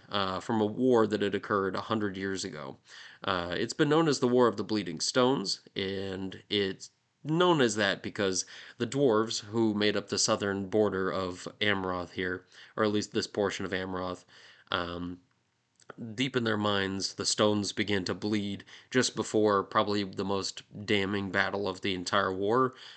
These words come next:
whereby the united forces of Chaos sort of trampled over the mountain,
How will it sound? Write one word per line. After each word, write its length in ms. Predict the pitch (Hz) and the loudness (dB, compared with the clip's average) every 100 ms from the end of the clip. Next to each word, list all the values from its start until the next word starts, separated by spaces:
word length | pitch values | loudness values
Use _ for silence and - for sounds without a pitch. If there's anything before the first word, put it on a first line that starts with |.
| - | 0
whereby 760 | 117 104 101 98 92 90 90 - | 4 4 2 0 -2 -4 -8 -8
the 200 | 107 104 | -4 -2
united 400 | 101 101 95 - | 0 -2 -4 -2
forces 680 | 156 131 - 110 104 95 - | 2 2 2 0 0 -2 -4
of 240 | 113 92 - | -6 -6 2
Chaos 520 | 143 117 104 95 - - | 4 4 2 0 -6 -6
sort 260 | - 101 | -2 -2
of 160 | 90 - - - - - _ _ - | -2 -10 -20 -20 -20 -20 _ _ -2
trampled 380 | 175 143 135 123 | 4 4 6 6
over 160 | 110 | 6
the 100 | 101 | 4
mountain, 580 | 113 185 165 165 151 | 4 6 6 4 2